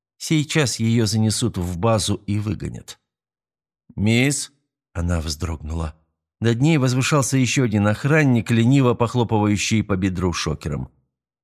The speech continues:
«У вас здесь дело?» Она была вынуждена признать, что действуют они очень профессионально. Этого охранника она даже не заметила. «Я...» Люси помедлила.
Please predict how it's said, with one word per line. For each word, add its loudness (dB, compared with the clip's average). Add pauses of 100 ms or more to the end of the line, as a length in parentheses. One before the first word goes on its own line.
(340)
«У -2
вас 2
здесь -2
дело?» 0 (260)
Она 2
была 2
вынуждена 2
признать, 0
что -4
действуют -2
они 0
очень -2
профессионально. -8 (360)
Этого 2
охранника 0
она 2
даже -2
не 0
заметила. -4 (800)
«Я...» 2 (580)
Люси -2
помедлила. 0